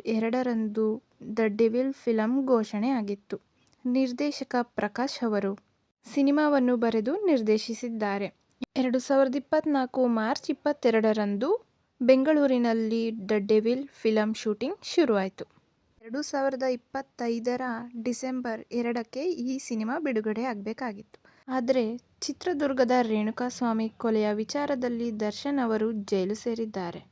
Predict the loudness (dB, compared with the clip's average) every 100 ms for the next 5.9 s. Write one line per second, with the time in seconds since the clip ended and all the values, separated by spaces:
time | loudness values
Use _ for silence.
0 | _ _ _ _ _ _ _ _ _ -2
1 | 0 2 0 0 0 0 -2 -4 -8 -8
2 | -6 -4 -2 -2 -2 -4 -4 -6 -4 -2
3 | 0 0 2 2 0 0 -2 -6 -10 -12
4 | -14 _ -20 _ _ 0 0 2 2 4
5 | 4 0 0 -2 -2 -4 -4 -4 -2